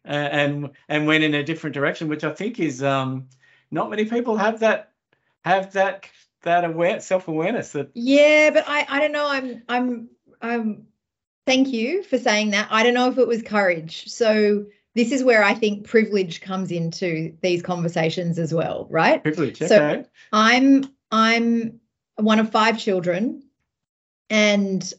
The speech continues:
Speaker 2: I come from a very, uh, <sighs> what would I say? Upper middle class, very, very, m-, most people would call very privileged
Speaker 1: Yeah.
Speaker 2: background.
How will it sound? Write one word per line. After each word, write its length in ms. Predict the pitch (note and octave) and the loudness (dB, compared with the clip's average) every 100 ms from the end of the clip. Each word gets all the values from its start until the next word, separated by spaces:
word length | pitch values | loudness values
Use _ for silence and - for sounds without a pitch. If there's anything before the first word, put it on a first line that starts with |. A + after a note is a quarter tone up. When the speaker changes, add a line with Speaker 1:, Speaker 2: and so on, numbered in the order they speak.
| - | -4
Speaker 2:
I 80 | |
come 280 | G3+ G#3+ G3 | -2 -2 -4
from 180 | G3 G3 | -4 -4
a 60 | F3+ | -2
very, 840 | F3 G3+ G3 F#3+ G3 F#3+ F#3+ F#3+ _ _ - | 4 6 6 4 2 0 -4 -8 _ _ -4
uh, 580 | F#3 F3 E3+ E3 E3+ F3 _ _ _ _ _ _ _ _ | -2 0 -2 -2 -4 -8 _ _ _ _ _ _ _ _
<sighs> 460 | G3+ E3+ D#3+ - _ | -14 -12 -14 -18 _
what 120 | F#3+ | -8
would 100 | F3+ | -4
I 80 | E3 | -6
say? 440 | E3 E3 B2+ C3+ E3+ _ _ _ _ F#3+ - - _ _ _ - | -4 -4 -4 -6 -12 _ _ _ _ -6 -6 -10 _ _ _ 0
Upper 180 | A#3 B3 | 4 4
middle 240 | A3+ G#3+ | 6 4
class, 380 | G#3 G#3 F#3+ F#3 | 4 2 2 0
very, 480 | F#3+ A#3+ A#3 G3 F#3+ | 2 4 6 4 0
very, 640 | F#3+ A3 G#3+ G3 F#3 F3+ _ _ | 0 2 4 2 -2 -6 _ _
m-, 400 | F#3+ F#3 G3 A#3 | -14 -8 -6 2
most 220 | A3+ A#3 | 2 4
people 180 | A#3 G#3 | 2 2
would 100 | G3+ | 0
call 180 | G3+ F#3+ | 0 0
very 240 | A3 G#3 | 2 0
privileged 720 | F#3+ G#3 F3+ E3+ D#3 - - | 0 -2 -2 -6 -8 -14 -18
Speaker 1:
Yeah. 60 | - _ - | -20 _ 0
Speaker 2:
background. 680 | G#3+ - E3 - - - | 2 0 -6 -10 -18 -20